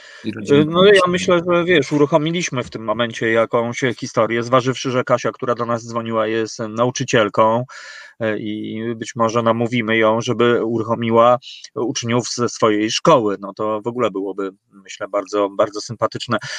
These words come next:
Speaker 2: A jeśli chodzi o wolontariat, czy jeżeli ktoś teraz u-, poczuł, że chciałby, chciałby właśnie pomagać w odrabianiu lekcji, nie wiem, w pomocy prawnej albo w jakiejkolwiek innej, czy, czy też może do was, e, uderzyć, czy, czy
Speaker 1: Jak
Speaker 2: raczej stawiacie
Speaker 1: najbardziej.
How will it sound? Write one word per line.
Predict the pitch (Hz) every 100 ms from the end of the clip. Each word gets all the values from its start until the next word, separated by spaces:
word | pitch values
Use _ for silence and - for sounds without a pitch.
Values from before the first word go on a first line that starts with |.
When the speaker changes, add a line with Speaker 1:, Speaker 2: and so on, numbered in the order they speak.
| -
Speaker 2:
A | 139
jeśli | 160 190
chodzi | 190 196 185
o | 185 175 175 175 160
wolontariat, | 170 170 165 165 139 120 110 110 135 127
czy | - 147 139 131 139
jeżeli | 131 143 139
ktoś | - 147
teraz | 151 143 -
u-, | 143 - _
poczuł, | 160 151 143 127
że | 131
chciałby, | - 156 139 127 139 131 131
chciałby | - 131 135
właśnie | 131 - 139
pomagać | 143 156 151 117 107
w |
odrabianiu | 110 107 110 107 107
lekcji, | 117 131 - - 117 110 104
nie | 113
wiem, | 110 101
w | -
pomocy | 107 117 -
prawnej | 127 120 120 120
albo | 110 107
w | 110
jakiejkolwiek | 110 117 - 120 123 -
innej, | 117 110 120 139 - - - -
czy, | - 135 131 127 127 123 123
czy | -
też | 120 131
może | 135 127 131
do | 123
was, | 127 131 147
e, | 139 131
uderzyć, | 131 127 135 151 160 156 151
czy, | - 143
czy | -
Speaker 1:
Jak | 139
Speaker 2:
raczej | 151 139
stawiacie | 147 139
Speaker 1:
najbardziej. | 131 123 139